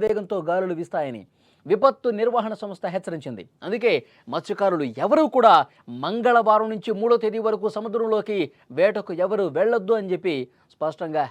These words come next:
హెచ్చరించినటువంటి పరిస్థితి ఉంది. ఇక ఈ రోజు అంటే సోమవారం రోజు శ్రీకాకుళం, విజయనగరం, మన్యం, అల్లూరి, విశాఖపట్నం, అనకాపల్లి, కాకినాడ, ఏలూరు జిల్లాల్లో మోస్తరు నుంచి భారీ వర్షాలు కురుస్తాయి. రానున్న రెండు రోజుల్లో ఈ అల్పపీడనాల ప్రభావంతో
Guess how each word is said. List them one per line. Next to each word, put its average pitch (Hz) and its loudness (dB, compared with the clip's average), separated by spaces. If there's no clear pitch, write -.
హెచ్చరించినటువంటి 156 -6
పరిస్థితి 120 -10
ఉంది. 87 -18
ఇక 233 4
ఈ 208 0
రోజు 277 8
అంటే 190 2
సోమవారం 254 4
రోజు 139 -4
శ్రీకాకుళం, 214 0
విజయనగరం, 170 0
మన్యం, 151 -6
అల్లూరి, 147 -4
విశాఖపట్నం, 151 -8
అనకాపల్లి, 139 -6
కాకినాడ, 131 -10
ఏలూరు 139 -8
జిల్లాల్లో 131 -4
మోస్తరు 185 -4
నుంచి 247 -10
భారీ 143 -6
వర్షాలు 131 -8
కురుస్తాయి. - -16
రానున్న 240 4
రెండు 240 4
రోజుల్లో 214 2
ఈ - 0
అల్పపీడనాల 170 -6
ప్రభావంతో 147 -6